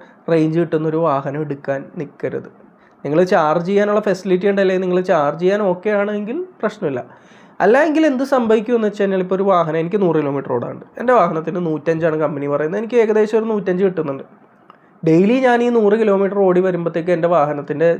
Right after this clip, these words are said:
ചാർജ് ഇരുപത് ശതമാനത്തിൽ താഴേക്ക് പോയിട്ടുണ്ടാവും, അല്ലെങ്കിൽ പതിനഞ്ചോ പത്ത് ശതമാനത്തിൽ താഴേക്ക് പോയിട്ടുണ്ടാവും. എൻ എം സി കെമിസ്ട്രിയിൽ വരുന്ന ലിഥിയം അയോൺ ബാറ്ററികൾക്ക് ഒരു പ്രശ്നമുണ്ട്, നമ്മുടെ ബാറ്ററി റെഗുലറായിട്ട് നമുക്ക് അങ്ങനെ ഡിസ്ചാർജ് ചെയ്ത് ഒരുപാട് കൊണ്ടുപോകാൻ സാധിക്കില്ല. നമ്മുടെ ബാറ്ററീസ് സെൽ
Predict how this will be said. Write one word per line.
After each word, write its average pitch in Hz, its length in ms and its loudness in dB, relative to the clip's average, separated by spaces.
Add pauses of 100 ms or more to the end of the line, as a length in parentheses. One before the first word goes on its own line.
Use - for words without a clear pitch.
ചാർജ് 139 440 0 (400)
ഇരുപത് 180 300 4
ശതമാനത്തിൽ 156 480 0
താഴേക്ക് 135 400 0
പോയിട്ടുണ്ടാവും, 139 340 -6
അല്ലെങ്കിൽ 175 200 -2
പതിനഞ്ചോ 170 380 2 (100)
പത്ത് 156 260 -2
ശതമാനത്തിൽ 190 380 2
താഴേക്ക് 143 240 -2
പോയിട്ടുണ്ടാവും. 131 360 -6 (440)
എൻ 180 120 2
എം 214 120 2
സി 254 120 0
കെമിസ്ട്രിയിൽ 240 480 2
വരുന്ന 226 320 2
ലിഥിയം 202 300 2
അയോൺ 202 180 0
ബാറ്ററികൾക്ക് 202 460 0
ഒരു 196 120 0
പ്രശ്നമുണ്ട്, 185 460 0 (140)
നമ്മുടെ 156 260 0
ബാറ്ററി 160 360 0 (100)
റെഗുലറായിട്ട് 170 680 0 (500)
നമുക്ക് 165 280 0
അങ്ങനെ 160 300 0
ഡിസ്ചാർജ് 147 480 -2
ചെയ്ത് 151 140 0 (140)
ഒരുപാട് 143 460 0
കൊണ്ടുപോകാൻ 139 460 -4
സാധിക്കില്ല. 127 420 -4 (120)
നമ്മുടെ 135 260 -6
ബാറ്ററീസ് 139 460 -4 (120)
സെൽ 156 220 -2